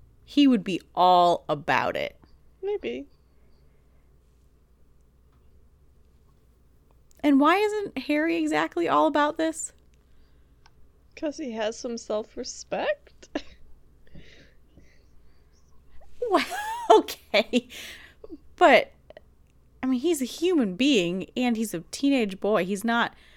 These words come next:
Speaker 1: at least a little flattered that he's suddenly a hot commodity? And that he's a, suddenly a very
Speaker 2: No,
Speaker 1: attractive?
Speaker 2: because he's always been the object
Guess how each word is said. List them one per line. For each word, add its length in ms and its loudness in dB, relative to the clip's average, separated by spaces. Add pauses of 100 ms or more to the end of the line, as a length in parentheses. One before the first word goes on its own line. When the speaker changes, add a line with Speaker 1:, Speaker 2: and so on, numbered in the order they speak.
(420)
Speaker 1:
at 100 -2
least 260 -2
a 80 -2
little 440 2
flattered 1000 0 (100)
that 120 -2
he's 280 -4
suddenly 480 -2
a 80 0
hot 240 0
commodity? 680 -4 (720)
And 160 -2
that 80 -2
he's 160 0
a, 60 -6
suddenly 440 0
a 60 -2
very 260 2
Speaker 2:
No, 60 -2
Speaker 1:
attractive? 420 0
Speaker 2:
because 200 -2
he's 320 -6
always 600 -2 (100)
been 460 -4 (160)
the 220 -4
object 880 -6